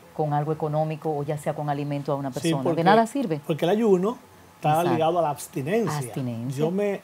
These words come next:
Speaker 2: abstengo a, a ingerir alimento un día, si
Speaker 1: Exacto.
Speaker 2: estoy en capacidad, porque hay personas que no deben ayunar.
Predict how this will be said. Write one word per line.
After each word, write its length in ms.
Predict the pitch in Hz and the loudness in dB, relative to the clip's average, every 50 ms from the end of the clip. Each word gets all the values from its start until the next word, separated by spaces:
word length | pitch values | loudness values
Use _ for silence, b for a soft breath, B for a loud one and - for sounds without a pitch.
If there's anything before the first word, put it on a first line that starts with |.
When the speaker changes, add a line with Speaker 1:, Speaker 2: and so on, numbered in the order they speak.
| - - - | -12 -16 -14
Speaker 2:
abstengo 760 | - - - - - - 214 214 214 185 165 160 196 - - - - - - - - | -12 -12 -12 -12 2 4 4 4 4 2 0 0 -2 -4 -6 -10 -20 -20 -20 -20 -10
a, 240 | - 147 143 143 135 - - - - - - - - - - | -6 -4 -4 -4 -6 -8 -14 -20 -20 -20 -20 -20 -20 -10 -8
a 40 | 165 | -6
ingerir 440 | 160 135 127 147 147 151 185 214 226 | -6 -4 -4 -2 0 2 4 6 6
alimento 640 | 220 220 226 208 190 180 180 185 175 226 226 233 - - - | 6 6 4 2 2 0 0 0 0 0 -2 -2 -4 -10 -8
un 180 | 156 156 170 160 | -6 -4 2 2
día, 380 | 180 185 165 151 170 233 254 - - - - - - | 4 4 4 2 0 -2 -2 -8 -16 -20 -20 -20 -20
si 200 | - - 160 151 | -14 -8 -6 -4
Speaker 1:
Exacto. 340 | 143 131 123 - 165 170 185 | -4 -6 -4 -2 0 2 2
Speaker 2:
estoy 120 | 185 180 175 | 2 0 0
en 80 | 165 | -2
capacidad, 560 | 147 - 165 240 156 139 175 185 175 170 175 175 | -2 -4 -2 -2 -2 -2 -2 0 2 2 0 0
porque 200 | 180 156 - 151 | -4 -6 -6 -6
hay 60 | 151 | -6
personas 340 | 160 156 143 156 170 175 165 | -6 -6 -6 -6 -6 -4 -4
que 80 | 175 160 | -4 -4
no 100 | 160 156 | -4 -4
deben 200 | 160 156 160 160 | -4 -4 -4 -4
ayunar. 480 | 151 139 143 139 180 226 226 160 127 | -6 -6 -6 -6 -4 -4 -6 -6 -8